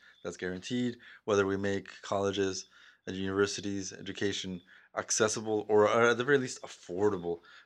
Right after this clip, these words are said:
Like, twenty years ago, like, it used to be, it cost, like, like, uh, uh, at U-, at a U C, you could pay twelve dollars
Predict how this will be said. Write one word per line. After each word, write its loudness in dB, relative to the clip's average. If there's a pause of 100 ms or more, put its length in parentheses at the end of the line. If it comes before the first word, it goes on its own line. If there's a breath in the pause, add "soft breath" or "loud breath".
Like, -2
twenty -2
years 0
ago, -2
like, 0
it -8
used -10
to -10
be, -10
it -16
cost, 0
like, -2
like, 0
uh, 0
uh, 2 (160)
at 0
U-, -2
at 2
a 0
U -4
C, -4
you -8
could -10
pay 2
twelve 0
dollars 0